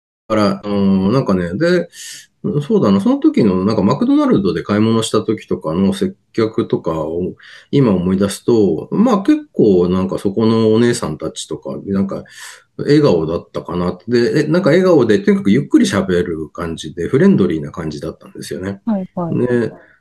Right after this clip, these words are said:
Speaker 1: だからそこで英語を覚えてたから、みんなゆっくり喋るから、聞き取りやすいんですよ。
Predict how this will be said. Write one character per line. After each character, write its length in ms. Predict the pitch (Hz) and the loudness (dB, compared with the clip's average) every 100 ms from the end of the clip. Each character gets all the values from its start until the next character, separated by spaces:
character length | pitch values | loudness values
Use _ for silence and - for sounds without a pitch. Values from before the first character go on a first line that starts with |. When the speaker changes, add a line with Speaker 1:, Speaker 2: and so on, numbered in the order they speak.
| _ | _
Speaker 1:
だ 80 | 170 | -2
か 120 | - | 2
ら 80 | 139 | 2
そ 140 | 143 196 | 2 0
こ 140 | 233 | 0
で 160 | 233 233 226 220 208 | 0 0 2 4 6
英 60 | |
語 180 | 202 208 | 6 6
を 40 | |
覚 140 | 202 202 | 6 4
え 40 | |
て 80 | 143 | 2
た 160 | - 78 | -4 -6
か 120 | 82 | -2
ら、 200 | 95 98 | 0 2
み 100 | 131 | 4
ん 60 | 196 | 4
な 80 | |
ゆ 80 | 214 | 4
っ 40 | 98 | 2
く 100 | - | 2
り 60 | 139 | 2
喋 260 | 104 - | 2 -2
る 120 | 90 | -4
か 120 | - 80 | -4 -6
ら、 140 | 82 | -8
聞 200 | - - | -6 -6
き 120 | 214 | -2
取 160 | 240 233 | 0 4
り 40 | |
や 100 | 214 | 2
す 120 | 202 | 4
い 60 | 110 | 2
ん 60 | 76 | 0
で 60 | |
す 120 | - | -8
よ。 160 | 71 71 | -10 -10